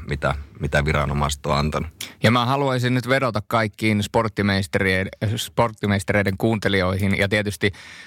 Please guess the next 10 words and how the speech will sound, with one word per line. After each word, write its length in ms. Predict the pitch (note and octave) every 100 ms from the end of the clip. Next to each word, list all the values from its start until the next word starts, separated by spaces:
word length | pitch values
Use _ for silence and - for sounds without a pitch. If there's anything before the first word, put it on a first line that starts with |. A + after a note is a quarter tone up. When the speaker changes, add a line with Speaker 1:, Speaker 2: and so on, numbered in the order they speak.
| -
Speaker 2:
teilläkin 400 | A2+ A2+ G#2 A#2
on 100 | A2+
ystäviä 560 | C3 - B2 A2+ A#2+ G#2+ - -
ja 300 | A2+ A2 G#2+ -
tuota, 300 | A#2 G#2+ G#2+
perhettä 540 | B2+ A#2 G#2 G#2+ -
ja 120 | A2
sukulaisia, 720 | G2+ C3 B2 G#2 G2+ G2+ G#2
niin 100 | G#2
vedota 300 | G#2+ A#2+ G#2